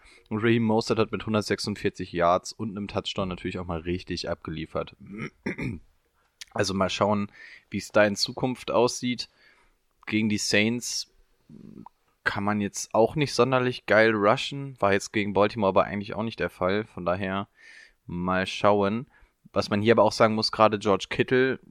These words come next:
auf den komme ich gleich auch noch, hat sehr, sehr viel im Blocking mitgearbeitet. Also der war zum Beispiel gar nicht im Receiving Game. Das heißt,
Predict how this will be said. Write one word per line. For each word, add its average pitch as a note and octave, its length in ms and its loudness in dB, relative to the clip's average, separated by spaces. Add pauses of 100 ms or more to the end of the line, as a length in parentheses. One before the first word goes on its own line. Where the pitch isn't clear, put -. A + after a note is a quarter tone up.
auf G2 200 -8
den G2 120 -4
komme G2 200 -6
ich - 60 -12
gleich F#2+ 200 0
auch G#2 80 -6
noch, A#2 200 0
hat - 360 -6
sehr, G2+ 340 4
sehr A2 200 0
viel G#2+ 200 -6
im F#2+ 200 -6
Blocking F2 680 -2
mitgearbeitet. B1+ 720 -4
Also E2 160 -6
der F2+ 160 0
war F#2 120 2
zum G2+ 140 -8
Beispiel F#2 260 -6
gar F2+ 100 -2
nicht F2+ 140 -8
im F2+ 120 -8
Receiving G2 480 -4
Game. G2+ 220 2
Das F#2 160 -4
heißt, G2 340 -6